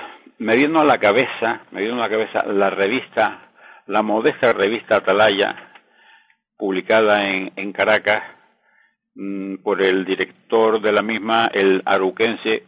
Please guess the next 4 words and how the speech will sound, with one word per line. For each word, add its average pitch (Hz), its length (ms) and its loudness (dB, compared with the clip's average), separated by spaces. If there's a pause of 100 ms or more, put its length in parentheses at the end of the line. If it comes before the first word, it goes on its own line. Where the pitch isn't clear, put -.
maestro 107 640 -2 (180)
Juan 117 340 2 (140)
Enrique 101 540 -4
González 98 580 -4